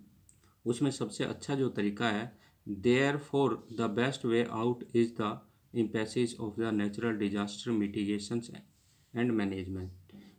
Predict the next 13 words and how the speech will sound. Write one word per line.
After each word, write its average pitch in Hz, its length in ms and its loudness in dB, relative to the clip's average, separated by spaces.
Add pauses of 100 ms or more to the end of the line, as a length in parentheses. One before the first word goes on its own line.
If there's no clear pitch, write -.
(100)
तो 120 120 0
इसके 127 340 2
लिए 127 180 2
सबसे 110 320 -8
अच्छा - 440 -4
जो 113 160 4
उपाय 101 340 -2
है 104 180 -6 (420)
वो 113 180 0
क्या 107 220 0
है 107 160 -6 (520)
कि 123 120 4 (840)
इनके 143 360 4